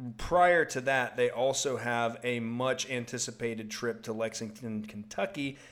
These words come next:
to take on the Kentucky Wildcats on November the nineteenth, a game that sold out in about five minutes. For me, this is very much an overplay, as I believe that Georgia does not lose more than a single game,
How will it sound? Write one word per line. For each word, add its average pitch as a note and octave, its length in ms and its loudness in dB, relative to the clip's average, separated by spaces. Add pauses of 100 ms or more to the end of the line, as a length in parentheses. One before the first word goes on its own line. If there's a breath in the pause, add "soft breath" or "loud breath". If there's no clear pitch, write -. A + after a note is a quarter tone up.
(140)
to B2 100 -8
take B2+ 280 0
on B2 180 0
the A#2 60 -4
Kentucky A2+ 420 -4
Wildcats A2 800 0 (320 loud breath)
on A2 280 -2
November A2+ 420 -2
the G#2+ 100 -4
nineteenth, G#2+ 600 -4 (260 loud breath)
a A#2+ 120 0
game B2 320 -2
that A2+ 140 -4
sold A2 340 0
out G#2 260 -2
in A2 60 -8
about G2+ 260 -6
five G2+ 300 -6
minutes. B2 340 -4 (320 loud breath)
For D3 220 0
me, G3 340 4
this F3+ 300 0
is C#3 180 -4
very C#3 380 2
much B2 420 -2
an A#2 140 -4
overplay, A2+ 840 0
as A#2 400 0
I D#3 460 2 (120)
believe B2 560 -4
that A2+ 280 2
Georgia B2+ 540 0
does A#2 280 0
not A#2+ 420 0
lose A2+ 720 0
more A#2+ 320 0
than A2 160 -2
a G#2+ 160 -2
single B2 460 -2
game, G#2 440 -6